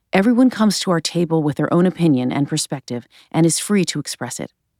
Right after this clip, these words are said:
Whether you're on a first-name basis with every director in town or you've just read your first play, we're thrilled you're here. Let's jump right in. In our first conversation with Larissa Fasthorse,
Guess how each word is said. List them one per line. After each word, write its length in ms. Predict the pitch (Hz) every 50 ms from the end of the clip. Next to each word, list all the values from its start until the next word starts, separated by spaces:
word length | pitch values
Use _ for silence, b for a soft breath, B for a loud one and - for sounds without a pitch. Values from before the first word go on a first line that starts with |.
| _ _ _ _ _ _ _ _ _ _ _ _ _ _ _ _ _ _ -
Whether 180 | 147 147 147
you're 220 | 165 165 160 160 160
on 100 | 156 151
a 60 | 151
first-name 500 | - - 165 165 - - - 170 170 175
basis 400 | 156 170 170 180 - 190 180 -
with 100 | 165 -
every 220 | 147 156 170 185
director 380 | 175 170 175 180 180 - - 190
in 80 | 185 175
town 360 | - 196 180 190 190 214 226 B B B B B -
or 140 | - 170 170
you've 120 | 175 160
just 260 | - 226 233 - -
read 120 | 240 226 208
your 80 | 208
first 300 | 214 - 226 214 - -
play, 340 | - - 190 165 131 127 - _ _ _ _ _ _ _ _
we're 120 | - 156
thrilled 360 | 156 - - - 190 185 170 151
you're 120 | 143 139
here. 280 | 127 135 135 - - - _ _ _ _ _ _ _ _ _ _
Let's 160 | - 180 - -
jump 200 | - 185 160 151
right 160 | 147 143 123
in. 180 | 123 120 123 - _ _ _ _ _ _ _ _ _ _ _ _ _ _ _ _ _ _ _ _ _ _ _ _ _ _ _ _ _ _ _ _ _ _
In 100 | 233 247
our 120 | 262 254
first 260 | - - 349 370 -
conversation 720 | - - 302 254 226 196 - 180 165 151 - - 165 156 147
with 160 | 147 151 143
Larissa 380 | - 160 151 156 160 - - 156
Fasthorse, 720 | - - 151 139 135 - - - - 113 117 - - b